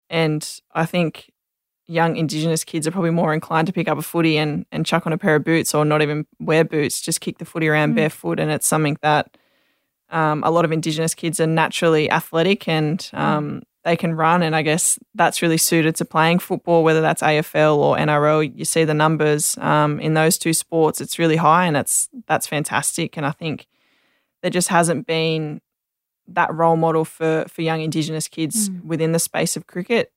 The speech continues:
Speaker 1: for them to look up to, to wanna be like someone, um, 'cause there's always been that role model in A F L and, and N R L for
Speaker 2: Mm.
Speaker 1: those kids to look up to. So they wanna be those, those players, where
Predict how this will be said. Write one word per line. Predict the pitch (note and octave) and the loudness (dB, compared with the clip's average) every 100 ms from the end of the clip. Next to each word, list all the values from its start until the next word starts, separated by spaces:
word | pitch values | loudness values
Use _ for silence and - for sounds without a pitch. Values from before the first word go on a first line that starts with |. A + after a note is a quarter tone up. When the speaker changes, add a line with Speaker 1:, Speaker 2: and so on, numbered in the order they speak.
| _ | _
Speaker 1:
for | F#3 | -4
them | E3 | -2
to | E3 D#3+ | 0 0
look | D3+ | 0
up | E3 E3 | 0 0
to, | - D#3 D3+ | -2 -4 -4
to | - | -4
wanna | D3+ D#3 | -2 -2
be | C#3+ D#3 | 0 0
like | E3 D#3+ | 0 0
someone, | - D3 C3 C3+ - | -4 -2 -2 -4 -6
um, | - D3 D3 - | -4 -2 -2 -4
'cause | E3 | -4
there's | E3 E3 | 0 2
always | D#3 D#3 | 2 2
been | - D#3 | -2 0
that | E3 D3 | 0 0
role | D3 D3+ | 2 2
model | D3 D3 C#3+ | 2 2 0
in | - C#3 | 0 0
A | C#3 | 0
F | D3+ D3 | 0 0
L | D3+ | 2
and, | - | 0
and | D3+ D3 | 0 0
N | D3 | 0
R | D3 D3 | 2 4
L | D3 | 4
for | C3+ | 4
Speaker 2:
Mm. | |
Speaker 1:
those | D3+ D#3+ | 2 0
kids | D#3+ D3 | -4 -8
to | D3 | -6
look | D3 C#3+ | -4 -2
up | C3 | -4
to. | - C#3 D3 | -4 -6 -4
So | D#3 | 0
they | C#3+ | 2
wanna | C#3+ C#3+ | 2 0
be | B2+ D#3 | 0 0
those, | D3+ D3 D3 - | 2 0 -2 -2
those | D3 D3+ | -2 -2
players, | - C#3 D#3 - | -2 -2 -2 -2
where | D3+ D3+ | -2 0